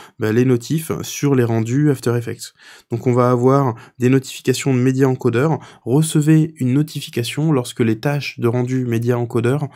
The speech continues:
sont terminées. Et ça, c'est plutôt cool. Euh, du coup, ben, quand je termine mon rendu,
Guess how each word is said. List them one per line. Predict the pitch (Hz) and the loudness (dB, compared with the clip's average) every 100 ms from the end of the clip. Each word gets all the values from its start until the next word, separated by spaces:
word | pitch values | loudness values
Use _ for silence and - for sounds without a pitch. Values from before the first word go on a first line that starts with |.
| _ | _
sont | - 120 | -8 -4
terminées. | 127 120 117 101 - - _ | -2 -2 -2 -4 -14 -20 _
Et | - | -12
ça, | - 123 | -8 -6
c'est | 117 | -8
plutôt | 117 120 120 | -10 -8 -8
cool. | 113 104 - - - - _ - | -6 -8 -10 -20 -20 -20 _ -10
Euh, | 107 95 95 - | -6 -6 -6 -6
du | 113 | -8
coup, | 117 160 | -4 -2
ben, | 143 110 | 0 0
quand | 139 135 | -2 0
je | 131 | 0
termine | 123 - 131 135 139 | -2 -2 -2 0 0
mon | 131 | 0
rendu, | 117 117 147 277 | -2 -2 -4 -6